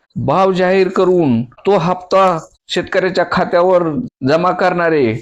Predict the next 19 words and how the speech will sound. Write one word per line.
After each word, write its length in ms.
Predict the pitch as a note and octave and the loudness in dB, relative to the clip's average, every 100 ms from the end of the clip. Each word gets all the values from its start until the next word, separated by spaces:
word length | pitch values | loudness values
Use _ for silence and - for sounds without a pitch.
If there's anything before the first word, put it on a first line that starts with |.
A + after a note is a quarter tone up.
| - _ _ - | -12 _ _ -4
हे 320 | F3+ E3 C#3+ C#3+ _ _ | 0 2 0 -4 _ _
खूप 280 | - A3+ - - | -4 -2 -4 -4
कमी 260 | G3+ G#3+ | -2 -2
साखर 360 | G#3+ A3 F#3+ F3 | -2 -2 0 0
कारखाने 380 | F3 D3+ D3+ C#3 | 0 0 0 -2
आहेत. 200 | A#2 F#2 - _ _ - | -2 -6 -10 _ _ -4
त्यांच्यापैकीच 680 | F#3 F#3 G3 G#3 G3+ A3+ G3 | -2 -2 -2 -2 0 -2 0
एक 180 | G3 F#3+ | 0 0
असलेला 440 | F3+ F3 F3 F3+ | 0 0 2 2
हा 380 | E3 E3 C#3 A#2 - - | 2 2 2 0 -8 -8
दत्त 300 | D#3+ F#3 G3+ | -6 -4 -2
दालमिया 460 | F3+ F#3 E3+ F3 E3+ | 0 0 2 0 0
साखर 340 | F#3+ E3+ E3+ | -2 -2 -2
कारखाना 480 | E3 D#3+ E3+ D3+ A2+ G#2 _ | 0 -2 0 0 -2 -4 _
तीन 120 | E3 F#3 | -2 0
हजार 300 | F3+ F3+ F3 | 0 2 0
सहाशे 400 | - F3 E3+ F3+ | 0 -4 -2 -4
चौतीस 480 | E3+ F3+ F3 F#3 G3 | -2 -2 -2 -2 -2
रुपये 440 | F3+ E3+ D#3+ C3 | -2 0 0 0